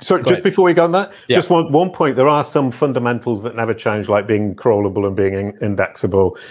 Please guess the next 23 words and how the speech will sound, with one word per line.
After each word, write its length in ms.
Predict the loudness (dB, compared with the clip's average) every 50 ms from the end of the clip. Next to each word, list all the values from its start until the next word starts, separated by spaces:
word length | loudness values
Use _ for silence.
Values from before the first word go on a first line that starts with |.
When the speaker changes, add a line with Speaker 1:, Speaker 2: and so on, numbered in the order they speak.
| -14 -4
Speaker 1:
You've 220 | 0 2 2 2 2
got 200 | 0 0 0 0
your 100 | 0 2
basics. 600 | 2 0 0 0 0 0 0 0 0 0 -2 0
Once 220 | 0 0 0 0
you've 100 | 0 0
got 120 | 0 0
your 80 | -2 -4
foundations, 640 | -4 -2 -2 0 0 0 2 0 0 0 -2 -4 0
just 180 | 0 0 0 0
to 60 | -2
make 180 | 0 0 0 -2
sure 200 | 0 -2 0 0
nobody 280 | 0 -2 -2 -2 -4 -2
goes 280 | 0 0 2 2 0
off 160 | -2 -2 -4
and 80 | -4 -6
starts 260 | -2 -2 -2 -2 -4
split 300 | -6 -4 -4 -4 -4 -2
testing, 340 | -4 -4 -4 -4 -6 -6 -4
indexing, 480 | -4 -2 -2 -4 -4 -4 -6 -8 -6 -6
and 80 | -6 -6
crawling. 480 | -6 -4 -2 -2 -2 -2 -4 -4 -6